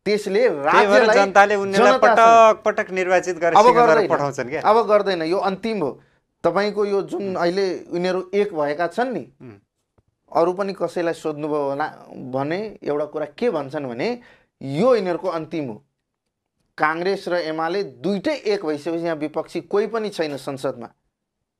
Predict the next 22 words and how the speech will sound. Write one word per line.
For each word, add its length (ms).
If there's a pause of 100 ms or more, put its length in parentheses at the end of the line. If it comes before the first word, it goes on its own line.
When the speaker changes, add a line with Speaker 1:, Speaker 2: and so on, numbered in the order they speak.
(140)
Speaker 2:
किन 160
छैन? 200
Speaker 1:
र 60
Speaker 2:
प्रचण्ड 440
Speaker 1:
सं-, 140
Speaker 2:
माओवादी 440
छँदैछ 180
Speaker 1:
होइन, 180
Speaker 2:
नि 160
त। 340
Speaker 1:
खासै 420
छैन। 140
Speaker 2:
अरू 200
साना 360
दल 180
पनि 160
छन्, 300
Speaker 1:
तँ 60
पनि 80
Speaker 2:
रासोपा 440
Speaker 1:
रे-, 120
Speaker 2:
छ। 60